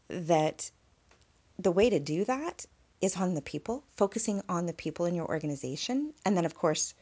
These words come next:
what, what their strengths are, and really helping them to be the best version of themselves, because, of course, if they're the best version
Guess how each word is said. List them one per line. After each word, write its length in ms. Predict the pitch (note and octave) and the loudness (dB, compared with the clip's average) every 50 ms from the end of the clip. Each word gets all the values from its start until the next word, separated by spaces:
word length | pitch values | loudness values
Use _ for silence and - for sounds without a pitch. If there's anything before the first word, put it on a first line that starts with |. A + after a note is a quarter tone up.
| - - - - - - - _ _ _ _ _ _ _ _ | -20 -20 -20 -20 -20 -20 -20 _ _ _ _ _ _ _ _
what, 240 | - D#3 E3+ F3 - - - - _ _ _ _ _ _ _ - _ _ _ D#3 | -2 4 4 4 4 2 -8 -18 _ _ _ _ _ _ _ -20 _ _ _ -4
what 180 | D3+ C3+ - - | -4 -4 -2 0
their 120 | E3+ G3 | 0 0
strengths 340 | - - E4 F#4+ F#4 - - | 4 4 2 2 2 -2 -4
are, 260 | - - - - - - _ _ _ _ - - - - _ _ _ | -4 -4 -8 -10 -14 -16 _ _ _ _ -20 -20 -20 -20 _ _ _
and 140 | - G3+ G#3+ | 0 2 2
really 180 | A3+ B3+ C4 A#3 | 4 6 4 4
helping 420 | F#3 - - G3+ G#3 - D4+ B3+ | 4 2 0 0 2 2 2 2
them 200 | G3 E3 E3+ F#3+ | 2 2 -2 -4
to 100 | - - | -6 -4
be 140 | F3 F#3+ F#3 | -2 -2 -2
the 80 | - E3 | 0 0
best 280 | F#3 F3 F3+ - - | 0 0 0 -2 0
version 500 | - F3+ F3+ F#3 F#3 F#3+ F3+ F#3 F#3+ F#3+ - _ | 2 2 2 2 0 -2 -2 -2 -4 -6 -6 _
of 100 | - D#3 | -8 -2
themselves, 920 | D3+ D#3+ D#3 E3+ - - E3 D3+ E3 F#3 A3 C4+ E4 F#4+ F#4 - - - - - - _ | -2 0 0 0 -2 -2 -2 -2 0 0 0 -2 -2 -4 -6 -8 -10 -10 -14 -18 -16 _
because, 400 | - C#3 - - - A2+ - - | -8 -8 -8 -4 -4 -4 -4 -4
of 100 | - - | -6 -10
course, 440 | - - C3+ B2+ F#3+ A3+ - - - - - - - - - - - - - - _ _ _ _ _ _ | -8 -6 -4 -2 -2 0 -2 -4 -4 -4 -18 -20 -20 -20 -20 -20 -20 -20 -20 -20 _ _ _ _ _ _
if 200 | - E3+ F3 - | 0 0 0 4
they're 380 | - F#3+ G#3 G#3+ G#3 G#3 G3+ G3+ | 4 6 8 8 6 4 2 -2
the 60 | - | -2
best 220 | D#3+ F3 E3 - - | 0 0 0 0 0
version 500 | - E3 E3 D#3+ D#3+ D#3+ D#3 D#3 D#3+ | 0 0 2 2 0 -2 -2 -2 -4